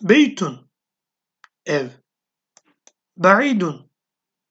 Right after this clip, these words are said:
Uzak. Şari'un. Cadde. An. Dendan. Doğru olanlar. Şari. Mürtefi'un.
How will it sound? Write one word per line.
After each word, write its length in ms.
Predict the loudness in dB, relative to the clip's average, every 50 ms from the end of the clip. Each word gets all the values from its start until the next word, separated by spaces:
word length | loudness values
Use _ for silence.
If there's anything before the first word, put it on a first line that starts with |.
| _ _ _ -16
Uzak. 540 | -14 -10 -6 -6 -8 -8 -10 -20 -20 _ _ _ _ _ _ _ _ _ _ _ _ _ _ _ _ _ _
Şari'un. 800 | -12 -8 -2 2 2 2 2 2 0 -2 -2 -4 -4 -8 -10 _ _ _ _ _ _ _ _ _ _ _ _ _ _ _ _ _ _ _ -14
Cadde. 540 | -8 -8 -8 -8 -6 -6 -6 -6 -6 -8 -12 _ _ _ _ _ _ _ _ _ _ _ _ _ _ 2
An. 400 | 4 4 4 4 0 -4 -18 _ _ _ _ _ _ _ _ _ _ -10
Dendan. 640 | -2 2 2 2 2 2 -2 -4 -4 -6 -6 -10 _ _ _ _ _ _ _ _ _ _ _ _ _ _ _ _ _ _ _ _ _ _ -6
Doğru 240 | -6 -4 -4 -4 -4
olanlar. 500 | -4 -4 -4 -4 -6 -6 -6 -8 -16 -20 _ _ _ _ _ _ _ _ _ _ _ _ _ _ _ _ _ _ _ _ _ _ _ _ _ _ _ _ _ _ _ _ _ _ _ _ _ _ _ _ _ _ _ _ _ _ _ _
Şari. 480 | -16 -10 -4 -2 -2 -2 -4 -6 -14 -20 _ _ _ _ _ _ _ _ _ _ _ _ _ _ _ _ _ _ _ _ _ _ _ _ _ _ _ _ _ _ _ 2
Mürtefi'un. 920 | 4 4 4 4 2 2 2 2 0 0 0 0 -2 -2 -6 -14 _